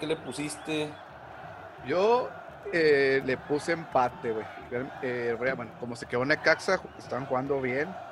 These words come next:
Speaker 2: Y la verdad, Tigres en las primeras jornadas no,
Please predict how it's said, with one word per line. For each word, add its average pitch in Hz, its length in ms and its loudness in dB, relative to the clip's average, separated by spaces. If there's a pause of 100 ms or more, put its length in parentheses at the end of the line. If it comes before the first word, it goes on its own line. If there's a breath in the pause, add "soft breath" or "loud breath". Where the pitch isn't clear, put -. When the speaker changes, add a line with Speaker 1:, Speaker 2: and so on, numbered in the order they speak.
(380)
Speaker 2:
Y 123 120 -2
la 123 200 -6
verdad, 123 300 4
Tigres 156 340 2
en 151 60 4
las 135 140 -2
primeras 123 400 0
jornadas 131 640 0 (460)
no, 127 600 -4